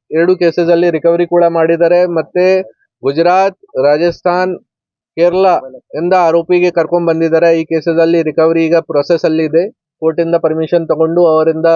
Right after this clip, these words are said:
ಏನ್ ಅವರ ಅಕೌಂಟ್ಸ್ ಅಲ್ಲಿ ಏನ್ ಫ್ರೀಜ್ ಆಗಿದೆ ಅಮೌಂಟ್, ಆ ಅಮೌಂಟ್ ಗೆ ಅವರಿಗೆ ಹ್ಯಾಂಡ್ ಓವರ್ ಮಾಡಕ್ಕೆ ಈಗ ಪ್ರೊಸೆಸ್ ಅಲ್ಲಿ ಇದೆ. ಆ ಸೈಬರ್ ಕೇಸಸ್ ಅಲ್ಲಿ highest number of cases investment frauds ದು ಆಗಿದೆ.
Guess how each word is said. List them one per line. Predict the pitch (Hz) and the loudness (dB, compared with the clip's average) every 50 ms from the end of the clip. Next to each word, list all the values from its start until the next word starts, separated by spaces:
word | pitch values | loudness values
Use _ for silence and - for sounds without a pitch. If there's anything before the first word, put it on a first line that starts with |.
| 160 143 | 0 0
ಏನ್ | - - 151 165 170 165 165 | -2 0 0 0 0 0 0
ಅವರ | 156 151 135 - - 143 156 160 | 0 -2 -2 -2 0 0 0 0
ಅಕೌಂಟ್ಸ್ | 156 - 156 160 160 160 160 - | 0 0 0 -2 -2 -2 -2 -2
ಅಲ್ಲಿ | 170 160 160 160 160 | -2 0 0 0 0
ಏನ್ | 165 165 160 | 0 -2 -2
ಫ್ರೀಜ್ | - 151 156 160 156 | -2 0 0 2 2
ಆಗಿದೆ | 156 156 156 160 156 160 | 0 0 0 0 0 0
ಅಮೌಂಟ್, | 151 143 143 143 139 135 120 - _ _ _ _ _ _ - | 0 0 0 0 -2 -2 -2 -4 _ _ _ _ _ _ -4
ಆ | 139 156 165 165 131 151 | -2 0 0 0 0 0
ಅಮೌಂಟ್ | 151 156 160 165 165 170 | 0 0 0 0 2 2
ಗೆ | 180 185 180 | 2 2 2
ಅವರಿಗೆ | 170 156 160 160 160 165 170 | 2 2 2 0 0 0 0
ಹ್ಯಾಂಡ್ | 160 156 151 156 160 | 0 0 0 0 2
ಓವರ್ | 160 160 156 | 2 2 2
ಮಾಡಕ್ಕೆ | 156 151 147 151 147 - 170 | 2 0 0 0 0 -2 -6
ಈಗ | 165 156 151 165 175 170 | -6 -2 0 0 0 0
ಪ್ರೊಸೆಸ್ | - - 151 147 143 - 170 151 - | -2 -4 -4 -4 -2 -2 -4 -2 -2
ಅಲ್ಲಿ | 143 143 139 127 | -2 -2 0 -2
ಇದೆ. | 110 113 113 110 104 101 101 | 0 0 0 2 2 2 0
ಆ | 101 - _ - - _ _ _ _ - _ _ _ _ _ _ _ _ _ _ _ _ - | -2 -4 _ -20 -20 _ _ _ _ -20 _ _ _ _ _ _ _ _ _ _ _ _ -2
ಸೈಬರ್ | 156 175 196 214 214 196 | 0 0 2 0 0 0
ಕೇಸಸ್ | - 202 190 - 202 196 | 0 0 0 2 0 2
ಅಲ್ಲಿ | 202 196 196 185 170 170 180 226 240 _ _ _ _ _ _ _ _ _ _ _ _ _ - 147 | 2 0 0 0 0 -2 -2 -2 -4 _ _ _ _ _ _ _ _ _ _ _ _ _ -4 -2
highest | 156 185 214 214 - - 202 | 0 2 2 0 -2 -2 -4
number | 202 202 208 208 208 | -2 0 0 0 0
of | 185 - 196 | 0 0 0
cases | 185 196 208 214 | 0 2 2 0
investment | 214 202 185 180 190 190 - - - 208 208 196 | 0 0 0 0 0 0 -2 -2 -6 -4 -4 -4
frauds | - 170 170 165 165 - - - | -2 0 0 0 0 -2 -4 -4
ದು | 160 151 | 0 0
ಆಗಿದೆ. | 135 123 117 117 104 101 | 0 0 0 -2 -4 -6